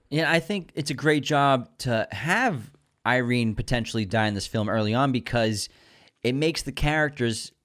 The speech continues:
faced with death, really. Because in the first film, obviously the stakes are high and there's a lot of dangerous situations, but we don't really think any of them are gonna die. But to actually kill one of the main three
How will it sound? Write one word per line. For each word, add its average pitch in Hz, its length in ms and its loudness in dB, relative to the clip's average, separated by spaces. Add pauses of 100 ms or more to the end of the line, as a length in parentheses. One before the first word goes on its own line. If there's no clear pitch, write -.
(200)
faced - 420 -2
with 92 220 2
death, 135 300 2
really. 87 260 0
Because 135 300 -2
in 170 40 -2
the 143 60 0
first 196 340 2
film, 165 200 0
obviously 156 320 2
the 131 80 2
stakes 139 280 0
are 123 80 2
high 120 260 2
and 117 160 2
there's 107 120 0
a 104 60 -4
lot 110 240 4
of 92 120 -4 (140)
dangerous 113 360 -2
situations, 113 500 -4
but 120 160 2
we 120 80 -2
don't 170 160 -2
really 170 160 2
think 143 440 -6
any 127 200 -2
of 113 80 -4
them 113 120 0
are 107 80 -2
gonna 104 220 -2
die. 123 400 -2
But 95 280 -6
to - 120 0
actually 123 300 -4
kill 165 280 0
one 131 140 0
of 113 60 -2
the 107 80 -2
main 110 240 -2
three 117 560 -2